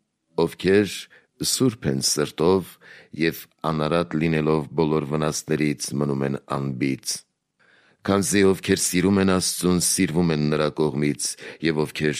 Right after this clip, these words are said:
փնտրում են իրեն, պարգևատու է լինում նրանց։ Իսկ ովքեր չեն պահում նրա խոսքերը, նրանց մասին ասում է. «Ինքնին խոսքը,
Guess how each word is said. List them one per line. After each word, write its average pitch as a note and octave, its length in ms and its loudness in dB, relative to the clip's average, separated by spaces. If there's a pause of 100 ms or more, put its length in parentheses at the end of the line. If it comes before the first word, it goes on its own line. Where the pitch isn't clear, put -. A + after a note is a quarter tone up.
փնտրում F2 440 0
են E2 200 2
իրեն, D2+ 360 0 (460)
պարգևատու F2+ 580 0
է C#2 120 2
լինում C2 360 -2
նրանց։ C2+ 420 -4 (840)
Իսկ - 260 -2
ովքեր F2+ 320 2
չեն G2+ 280 2
պահում F#2 340 2
նրա F#2 220 4
խոսքերը, F2 600 2 (480)
նրանց E2+ 360 0
մասին D#2 400 -2
ասում D2+ 380 0
է. B1+ 120 -4 (760)
«Ինքնին A2+ 600 4
խոսքը, D#2+ 760 0